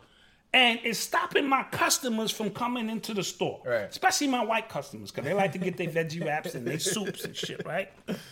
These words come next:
Speaker 1: So me, I gotta go out there.
Speaker 2: Right.
Speaker 1: You know, I'm the Black Dot. I'm, hey, I'ma go on out there and, and talk to the brothers. So I come out, "Hey, brothers, uh, right on, you know. Can y'all move this shit? 'Cause, uh, y'all fucking up business for me here."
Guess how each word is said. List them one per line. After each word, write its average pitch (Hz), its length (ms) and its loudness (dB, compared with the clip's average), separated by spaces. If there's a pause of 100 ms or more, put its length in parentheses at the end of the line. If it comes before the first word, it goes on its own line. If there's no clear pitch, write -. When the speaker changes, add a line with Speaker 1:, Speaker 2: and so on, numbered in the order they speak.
(340)
Speaker 1:
So 277 180 8
me, 311 260 6
I 311 120 8
gotta 294 300 4
go 233 160 2
out 214 260 6
there. 135 360 -4
Speaker 2:
Right. 113 80 0
Speaker 1:
You 294 80 6
know, 247 80 8
I'm 277 160 4
the 240 80 6
Black 147 320 0
Dot. 143 220 2
I'm, 151 240 -2
hey, 190 160 2
I'ma 170 160 0
go 147 220 0
on 123 120 -2
out 113 180 -8
there 123 160 0
and, 120 140 -8
and 123 140 -6
talk 208 260 4
to 196 80 0
the 190 80 2
brothers. - 480 4 (440)
So 165 120 0
I 180 80 4
come 214 220 4
out, 202 140 6
"Hey, 226 120 8
brothers, 220 460 8
uh, 180 300 6 (920)
right 156 200 4
on, 165 240 0 (160)
you 180 100 0
know. 147 180 -2 (600)
Can 214 180 4
y'all 349 160 6
move 277 260 2
this 320 120 -6
shit? 285 300 -6 (140)
'Cause, 175 180 0
uh, 170 320 4
y'all 226 200 4
fucking 196 360 -2
up 147 180 -4
business 143 440 -2
for 98 100 -16
me 90 140 -16 (100)
here." 87 180 -14